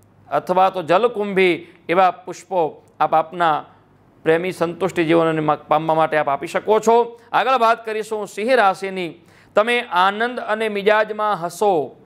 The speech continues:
આજે તમને કોઈ અજાણ્યા સ્ત્રોતથી ધનલાભ થઈ શકે છે,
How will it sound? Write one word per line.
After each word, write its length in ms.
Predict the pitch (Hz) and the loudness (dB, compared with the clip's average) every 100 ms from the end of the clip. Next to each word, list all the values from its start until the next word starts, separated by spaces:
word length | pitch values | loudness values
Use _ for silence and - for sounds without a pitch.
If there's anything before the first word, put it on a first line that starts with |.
| _ - | _ -4
આજે 280 | - 175 208 | 0 2 0
તમને 320 | 214 202 208 | -2 -4 -2
કોઈ 180 | 208 208 | 0 0
અજાણ્યા 580 | 196 175 185 214 220 220 | 2 0 2 0 -2 -4
સ્ત્રોતથી 580 | 196 196 196 196 165 208 | -4 -6 -6 -6 -4 -2
ધનલાભ 580 | 170 175 202 208 214 196 | 0 2 4 4 2 -2
થઈ 300 | - 151 175 | -10 -10 -10
શકે 400 | 180 165 180 180 | -12 -12 -10 -8
છે, 300 | 170 143 | -4 -4